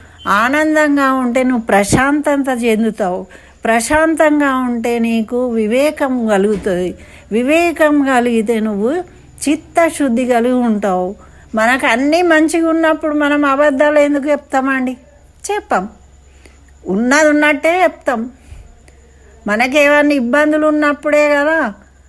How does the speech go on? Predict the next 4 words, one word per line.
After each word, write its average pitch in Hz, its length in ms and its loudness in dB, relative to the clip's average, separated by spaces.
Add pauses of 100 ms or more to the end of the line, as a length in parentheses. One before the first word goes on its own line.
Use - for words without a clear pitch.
(220)
సిగ్గుతోనో 277 840 0 (800)
లేకుంటే 262 500 -2
ప్రిస్టేజ్ 277 680 -2
అనో, 269 580 -2